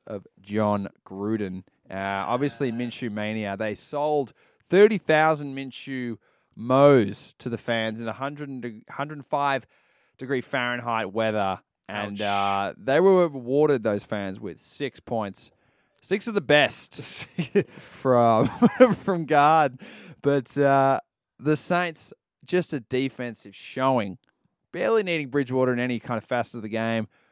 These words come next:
Speaker 1: Kamara still played. They rested heavily on him, as always. Uh, but he only had eight catches. He only had eleven carries for thirty-one yards. Um,
Speaker 2: He was sore. He was
Speaker 1: he was
Speaker 2: banged
Speaker 1: sore.
Speaker 2: up. And they didn't need, they didn't use him much. Didn't really need to. Uh, Latavius Murray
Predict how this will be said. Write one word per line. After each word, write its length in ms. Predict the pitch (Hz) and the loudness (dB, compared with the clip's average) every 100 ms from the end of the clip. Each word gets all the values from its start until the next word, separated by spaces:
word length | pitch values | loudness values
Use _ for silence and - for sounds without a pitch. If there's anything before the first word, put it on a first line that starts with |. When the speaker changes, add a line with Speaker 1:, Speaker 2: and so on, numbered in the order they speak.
| _ | _
Speaker 1:
Kamara 540 | - 127 131 147 156 147 | -12 -2 2 4 4 2
still 240 | - 156 | 0 -2
played. 480 | - 135 139 160 190 - | 0 2 2 2 -4 -8
They 80 | 120 | -4
rested 300 | 127 135 113 | -2 -4 -4
heavily 280 | 123 143 151 | -4 -2 -4
on 140 | 139 131 | -4 -4
him, 140 | 127 | -4
as 180 | 127 117 | -4 -2
always. 520 | 120 120 120 120 - _ _ _ _ _ - | 0 2 0 -2 -8 _ _ _ _ _ -8
Uh, 320 | 104 104 101 - | -4 -2 -4 -2
but 260 | 123 120 - | 2 2 2
he 120 | 113 | -4
only 180 | 117 113 | -4 -4
had 140 | 110 | -2
eight 220 | 110 107 - | -2 -2 -4
catches. 600 | 110 107 - 98 - _ _ | -4 -4 -8 -18 -18 _ _
He 100 | 151 | -4
only 140 | 180 | -2
had 140 | 165 | -2
eleven 360 | 139 151 147 135 - | 0 -2 -2 -12 -4
carries 340 | 139 156 131 | 0 0 0
for 100 | - | -4
thirty-one 320 | 120 107 104 | -4 -2 -2
yards. 260 | 101 101 - _ _ _ _ - | -2 -4 -6 _ _ _ _ -12
Um, 640 | 95 98 95 95 95 95 - - - | -10 -8 -8 -8 -10 -12 -14 -10 4
Speaker 2:
He 120 | 160 | 6
was 120 | 214 | 6
sore. 320 | - 131 98 - _ | 4 2 2 -4 _
He 80 | 143 | 2
was 120 | 147 | 4
Speaker 1:
he 60 | 139 | 2
was 80 | |
Speaker 2:
banged 80 | 123 | 0
Speaker 1:
sore. 160 | 110 123 | 2 2
Speaker 2:
up. 80 | 120 _ _ | 0 _ _
And 240 | 135 123 123 | -6 -6 -4
they 40 | 131 | -6
didn't 140 | 147 | -6
need, 200 | 135 123 - | -8 -10 -4
they 140 | 139 | -2
didn't 120 | 165 | -2
use 180 | 160 139 | -2 -4
him 100 | 139 | -6
much. 320 | 147 175 - - | -6 -8 -10 -10
Didn't 180 | 180 | -6
really 240 | 185 175 170 | -2 -2 0
need 280 | 156 156 - | -2 -4 -2
to. 260 | 175 180 | -4 -2
Uh, 160 | - 135 | 0 0
Latavius 640 | 131 123 151 139 135 117 | 0 -4 -4 -4 -6 -8
Murray 480 | 131 127 127 127 120 | -8 -6 -4 -4 -6